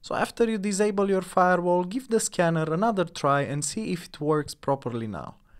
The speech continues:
In case it does, it is recommended that you add the appropriate ports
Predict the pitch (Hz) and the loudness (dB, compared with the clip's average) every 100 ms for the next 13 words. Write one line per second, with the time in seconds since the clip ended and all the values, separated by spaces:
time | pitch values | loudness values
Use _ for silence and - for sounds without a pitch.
0 | - 220 214 247 233 - 170 151 156 151 | -6 -4 0 -2 -2 -4 -2 0 2 0
1 | - 165 220 220 - 165 160 139 143 147 | -6 -6 -6 -6 -2 -2 0 -2 -2 -2
2 | 143 147 139 - 160 190 175 151 147 151 | -2 -2 -2 0 2 0 0 -4 -2 -2
3 | 147 - 135 131 - 135 139 - | -2 -2 -6 -6 -4 -4 -2 -6